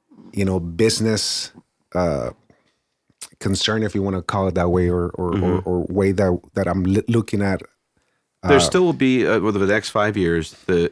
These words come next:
Speaker 2: the consumer still has to make a choice, right? And if you guys have a business already established and ninety percent of your business is repeat and referral, and you're really focused on that, that's great. The agent or the consumer still has to make a choice, you know? So, of course, the big guys out there that are out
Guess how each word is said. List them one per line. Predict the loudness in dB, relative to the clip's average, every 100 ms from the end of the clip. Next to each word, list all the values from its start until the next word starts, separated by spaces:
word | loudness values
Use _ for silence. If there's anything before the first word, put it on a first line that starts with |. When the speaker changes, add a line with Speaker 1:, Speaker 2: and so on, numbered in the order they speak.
| -4
Speaker 2:
the | -2 0 -2
consumer | -4 -2 0 0
still | 0 -2
has | -2 -4
to | -4
make | -4
a | -6
choice, | -8 -10 -12 -20 -10
right? | -6 -6 -6
And | -6
if | -4
you | -4
guys | -4 -4
have | -4 -6
a | -4
business | -4 -2 -4 -4
already | -4 -4
established | -6 -6 -4 -4 -6
and | -6 -8 -12 _ _ -2
ninety | 0
percent | 0 -2 0
of |
your | 0
business | -2 -2 -4
is | -4
repeat | -4 -4 -4
and |
referral, | -4 0 2 2
and | 0
you're | -2
really | 0 2 2 2
focused | 4 2 2 -2
on | -2 0
that, | -2 -2
that's | -4 -2
great. | 0 2 0 -6 -20 -20 -20 -6
The | 0 2
agent | 2 2 2
or | 2
the | -2
consumer | -2 0 0 2 2 2
still | -2 0 2 0 -4
has | -4 -2
to | -2
make | -2 -2
a |
choice, | -2 0 0 -2 -8 _ _ _ _
you | 2
know? | 2 2
So, | 0 2 2
of | 2
course, | 2 2 2
the | -2
big | 0 0
guys | 0 0 -2 -2
out | -2 -2
there | -2 0
that | 0 0
are | 0
out | 0 -2